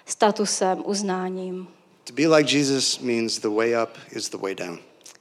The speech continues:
Speaker 1: Být jako Ježíš znamená, že tvá cesta nahoru povede dolů.
Speaker 2: So what does that look like for you this week?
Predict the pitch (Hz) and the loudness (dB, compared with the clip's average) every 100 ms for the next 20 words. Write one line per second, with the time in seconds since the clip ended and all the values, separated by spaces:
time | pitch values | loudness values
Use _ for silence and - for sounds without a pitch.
0 | - - - - - - 269 285 254 262 | -18 -16 -14 -14 -10 0 2 4 4 6
1 | 214 208 196 175 175 196 196 196 190 190 | 6 6 4 0 0 0 2 2 2 0
2 | 190 190 185 185 - 202 - - 185 196 | -2 2 2 2 0 -4 -4 -4 -2 0
3 | 196 202 202 180 185 - - 208 185 180 | 2 4 4 2 0 -10 -2 0 2 2
4 | 185 175 196 185 180 - - _ _ _ | 0 2 0 0 -4 -12 -20 _ _ _
5 | _ - - 123 135 143 139 131 127 123 | _ -16 -6 2 2 4 4 2 2 0
6 | 113 117 113 101 - - | 0 -4 -4 -4 -6 -8